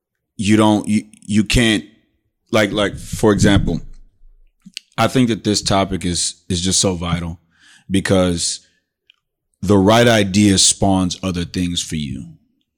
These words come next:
Um, I didn't, when I was thinking about this topic in the shower, I was like, "Man, this is really a really, really good topic." And I wanna kinda get outside of my box. I wanna kind of be able to expand my knowledge. But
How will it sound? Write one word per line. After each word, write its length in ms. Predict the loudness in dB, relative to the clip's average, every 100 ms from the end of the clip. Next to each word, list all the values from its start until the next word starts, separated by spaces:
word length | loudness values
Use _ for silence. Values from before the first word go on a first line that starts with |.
| _ _ _ _ _ _ _ -4
Um, 540 | -2 -2 -6 -10 -14 _ _ _ _
I 100 | 0
didn't, 240 | 2 2 2
when 120 | 2
I 80 | 2
was 140 | 0
thinking 200 | -4 -4
about 200 | -4 -6
this 120 | -6
topic 500 | -2 0 0 -2 -4 -12 _ _ _
in 120 | -6
the 80 | -4
shower, 380 | -2 0 0 0
I 20 |
was 100 | -4
like, 200 | -6 -6
"Man, 280 | -2 0 0
this 160 | -2 -4
is 160 | -6
really 260 | -4 -4 -2
a 120 | -6 -6
really, 340 | -2 0 0
really 260 | 0 -2 -2
good 220 | -6 -4
topic." 380 | -2 -2 -4 -6
And 100 | -4
I 40 |
wanna 240 | -4 -4
kinda 260 | -4 -4 -4
get 160 | -4 -6
outside 400 | -4 -4 -6 -4
of 40 |
my 160 | -4 -4
box. 580 | -2 -2 0 -2 -4 -8 -20 -10
I 60 | -2
wanna 260 | 0 0 0
kind 360 | -2 0 0
of 240 | -2 -4 -2
be 160 | 2
able 180 | 2 0
to 240 | -4 -4
expand 600 | -2 0 0 0 0 2 0
my 120 | 0
knowledge. 460 | 0 0 0 -4
But 160 | -6